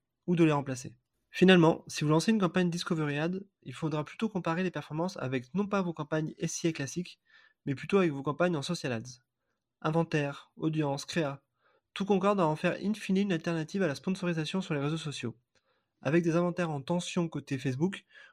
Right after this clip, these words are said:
Google propose ici un dispositif concurrent qui permet d'adresser d'autres cibles ou en tout cas à des moments différents. Côté contre maintenant, les interrogations sont finalement assez proches de celles émises à l'encontre des campagnes Performance Max. Le point principal de crispation est évidemment le non-contrôle sur l'ensemble du dispositif,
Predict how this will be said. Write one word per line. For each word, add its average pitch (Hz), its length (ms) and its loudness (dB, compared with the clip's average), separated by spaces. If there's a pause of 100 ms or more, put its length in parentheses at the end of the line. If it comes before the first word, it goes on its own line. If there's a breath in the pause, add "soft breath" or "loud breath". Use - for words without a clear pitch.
(140 loud breath)
Google 151 320 2
propose 151 360 -4
ici 190 340 -2
un 135 140 -2
dispositif 151 520 -6
concurrent 180 500 -2
qui 190 100 -12
permet 143 200 -6
d'adresser 156 420 -2
d'autres 160 320 0
cibles 190 380 -2 (340 loud breath)
ou 143 100 0
en 143 60 0
tout 143 140 -12
cas 185 140 4
à 170 60 4
des 147 80 0
moments 156 240 2
différents. 156 480 -6 (600)
Côté 147 240 2
contre 196 260 4
maintenant, 147 420 4
les 147 140 -2
interrogations 143 540 0
sont 196 120 -6
finalement 147 560 -4
assez 185 260 -4
proches - 520 -4
de 139 80 -4
celles 143 200 -6
émises 160 280 -2
à 139 60 -4
l'encontre 135 320 -4
des 135 80 -4
campagnes 135 280 -4
Performance 143 460 -10
Max. - 340 -14 (760)
Le 131 120 -4
point 196 160 2
principal 196 460 -2
de 147 80 0
crispation 175 600 -4
est 127 200 -6
évidemment 151 340 -2
le 156 100 -2
non-contrôle 175 560 -2
sur 160 140 -10
l'ensemble 151 300 -4
du 156 60 -4
dispositif, 143 760 -10